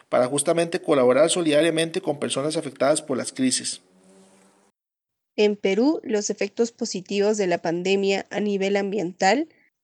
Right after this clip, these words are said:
Speaker 2: tenemos caídas significativas en los niveles de contaminación desde iniciada la cuarentena.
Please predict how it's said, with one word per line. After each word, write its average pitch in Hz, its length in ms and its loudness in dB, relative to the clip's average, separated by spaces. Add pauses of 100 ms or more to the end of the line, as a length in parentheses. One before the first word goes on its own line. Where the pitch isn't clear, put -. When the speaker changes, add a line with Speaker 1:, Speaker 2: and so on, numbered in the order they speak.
Speaker 2:
tenemos 202 520 0
caídas 208 460 2
significativas 202 920 -2
en 180 120 -4
los 180 160 -6
niveles 185 360 -2
de 196 100 -4
contaminación 190 960 -4 (120)
desde 196 240 -4
iniciada 185 400 -2
la 196 120 0
cuarentena. 190 720 -2